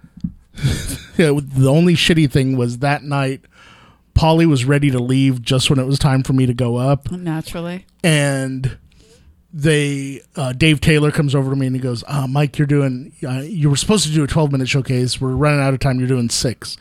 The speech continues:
Speaker 1: And I was like, "Okay." And so I'm thinking, just editing on the fly in my head. And Polly sees that I'm up next and goes, "Well, I'm outta here." And so it couldn't look worse. Like,
Speaker 2: <laughs>
Speaker 1: f-, 'cause Mitzi's right,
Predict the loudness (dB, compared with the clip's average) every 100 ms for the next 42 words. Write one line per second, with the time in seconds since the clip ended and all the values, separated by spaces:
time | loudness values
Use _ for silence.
0 | -18 -20 -8 -2 -2 -2 -6 -2 2 4
1 | 4 2 0 -18 -20 -20 -20 _ 2 4
2 | 4 4 2 2 2 0 0 0 -2 -4
3 | -8 -6 -6 -6 -10 -4 0 2 2 0
4 | 0 -2 -2 0 0 0 2 4 4 4
5 | 2 -4 -10 _ _ _ _ _ _ -2
6 | 0 -2 -2 0 0 0 -2 -2 -4 -2
7 | -2 -2 -2 -4 -4 -2 -2 -4 -8 -14
8 | -8 -6 -4 -6 -10 -14 -20 -20 -2 2
9 | 4 2 2 2 2 0 -2 -6 -20 -20
10 | -20 -20 -20 -4 -2 0 2 0 2 0
11 | -2 -4 -4 -2 -4 -10 -6 -4 -6 -10
12 | -8 -8 -10 _ -12 -6 0 4 4 0
13 | -4 -8 -4 -2 2 2 2 0 0 0
14 | -2 0 0 0